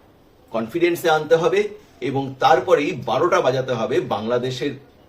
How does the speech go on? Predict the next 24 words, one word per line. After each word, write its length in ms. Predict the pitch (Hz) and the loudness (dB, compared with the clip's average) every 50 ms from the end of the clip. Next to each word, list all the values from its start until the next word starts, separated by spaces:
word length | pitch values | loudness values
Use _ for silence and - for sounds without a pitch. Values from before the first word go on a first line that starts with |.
| _ _ _ - | _ _ _ -10
শয়তানগুলোকে। 680 | - 101 92 - 95 90 90 85 82 82 80 - - - - - - - - | -8 -8 -8 -8 -8 -12 -12 -12 -12 -12 -12 -14 -14 -16 -20 -20 -20 -16 -6
অনেকে 280 | - 175 196 233 - - | 0 2 2 4 6 8
তো 120 | - 226 | 8 8
বলছে 380 | - 196 202 202 - - 151 - | 8 6 4 0 0 -2 -2 0
চার 180 | 156 139 151 156 | 2 2 2 2
পাঁচটা 300 | 175 170 - - 202 185 | 0 -2 -2 -2 -4 -4
ড্রোন 500 | - 123 - 135 151 175 190 196 190 - - - _ - - | -4 -2 0 2 2 2 2 0 -4 -10 -14 -20 _ -12 -8
যেগুলো 240 | 131 131 143 165 160 | -8 -6 -4 -4 -4
উঠছে, 400 | 143 135 151 - - - - 151 123 | -4 -4 -6 -8 -10 -8 -6 -6 -6
কে 220 | - - 160 170 180 | -6 -4 -2 -2 0
করছে 360 | - 185 180 - - 202 175 | 2 2 0 0 -2 -4 -2
না 140 | 165 156 160 | -2 -2 -2
করছে 280 | 160 170 - - 156 | -2 -4 -8 -6 -6
জানা 200 | 147 143 139 147 151 | -4 -4 -2 -2 -2
যাচ্ছে 280 | 147 143 143 - 139 117 | -2 -4 -4 -4 -6 -6
না, 140 | 107 95 - - - - _ _ _ _ _ | -6 -6 -10 -12 -18 -20 _ _ _ _ _
একটা 320 | - 160 - - - 208 202 | -2 -2 -2 0 0 0 0
খালি 240 | 202 202 180 185 | 2 0 -2 -2
মিসাইল 480 | 170 151 151 - - 160 160 156 143 127 123 - - - - | -2 -4 -4 0 2 4 4 4 4 0 -4 -8 -14 -18 -14
ঢাকার 300 | - 123 127 156 151 143 | -12 -6 -4 -2 -2 -2
উপর 180 | 139 127 127 107 | -2 -4 -6 -8
দিয়ে 260 | 131 127 135 147 143 | -6 -6 -4 -4 -6
ঘুরে 320 | 120 - 110 117 151 156 | -6 -6 -4 0 2 4
আসুক, 300 | 147 131 127 - 110 - | 4 2 0 -6 -10 -14